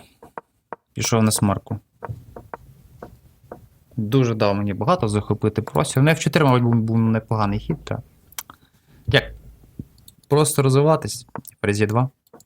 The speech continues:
Щоб от тримати тут пішака, який буде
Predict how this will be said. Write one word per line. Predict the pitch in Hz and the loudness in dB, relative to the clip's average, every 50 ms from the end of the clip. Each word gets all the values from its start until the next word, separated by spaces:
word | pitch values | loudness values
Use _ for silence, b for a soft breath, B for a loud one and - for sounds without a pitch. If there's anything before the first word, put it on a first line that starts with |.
| _ _ _ _ - - - _ _ _ _ _ _ _ _ _ _ _ _ _ _ - - - - - _ _ _ _ - B B B B B B _ | _ _ _ _ -18 -18 -18 _ _ _ _ _ _ _ _ _ _ _ _ _ _ -18 -18 -18 -20 -20 _ _ _ _ -20 B B B B B B _
Щоб | - - 110 95 | -6 -4 -2 0
от | 107 - - | -2 -2 -4
тримати | - - 117 120 120 123 110 98 95 - | -4 -2 2 4 4 6 6 4 4 0
тут | 82 90 80 | -2 -6 -6
пішака, | - - 98 90 - 95 - - 87 85 - - _ _ _ _ _ _ _ _ _ _ _ _ - B B B B B B B B _ _ _ - | -4 -4 -4 -2 -2 -4 -2 -2 -2 -2 -4 -8 _ _ _ _ _ _ _ _ _ _ _ _ -20 B B B B B B B B _ _ _ -12
який | - - - 101 98 95 | -10 -6 -2 0 0 2
буде | 95 104 95 101 92 - | 2 2 2 2 0 0